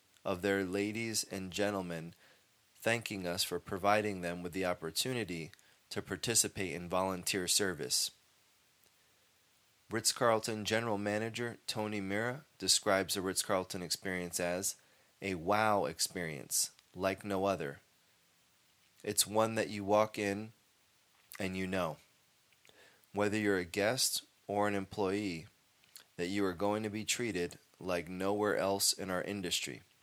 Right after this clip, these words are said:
It's taking the genuine care and comfort of our guest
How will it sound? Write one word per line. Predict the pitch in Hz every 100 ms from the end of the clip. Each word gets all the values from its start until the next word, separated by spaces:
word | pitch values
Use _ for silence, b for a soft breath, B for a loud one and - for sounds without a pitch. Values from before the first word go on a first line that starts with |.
| _ _ _ _ _ _ _ _ _ _ b b b b b
It's | - 92 -
taking | 117 107 113 110
the | 92
genuine | 90 98 107 113 113
care | 107 113 107 104
and | 98 92
comfort | - 113 104 101
of | 92 85
our | 87
guest | 82 82 82 - -